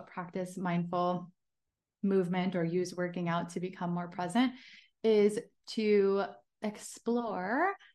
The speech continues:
going to instructors, finding instructors whose cues and words and even their energy helps you stay present. Like, if they're kind of feeling like they're not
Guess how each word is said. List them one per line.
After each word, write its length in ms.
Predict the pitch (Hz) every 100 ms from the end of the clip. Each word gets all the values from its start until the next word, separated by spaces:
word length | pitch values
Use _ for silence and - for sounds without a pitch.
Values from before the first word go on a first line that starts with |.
| _
going 420 | - 220 226 226 226
to 560 | - 214 202 196 196 - - _
instructors, 1080 | 226 202 180 - 196 196 196 190 190 190 180 - _ _ _ -
finding 320 | 196 202 208
instructors 680 | 202 - 175 175 220 240 240 -
whose 440 | 220 208 196 196 202 -
cues 720 | - - 208 214 226 233 226 - _ _
and 240 | 180 175
words 460 | 185 208 208 208 208
and 140 | 202
even 380 | - 240 440 320
their 280 | 190 202 -
energy 360 | 185 175 180
helps 380 | 175 180 170 -
you 140 | 180 175
stay 240 | 175 175
present. 520 | 175 170 165 165 165
Like, 320 | 170 170 170 - - - _ _
if 240 | 214 208
they're 240 | 180 180 208
kind 240 | 208 262
of 100 | 277
feeling 360 | 269 240 247 247
like 180 | 247 240
they're 120 | 226
not 360 | 233 233 208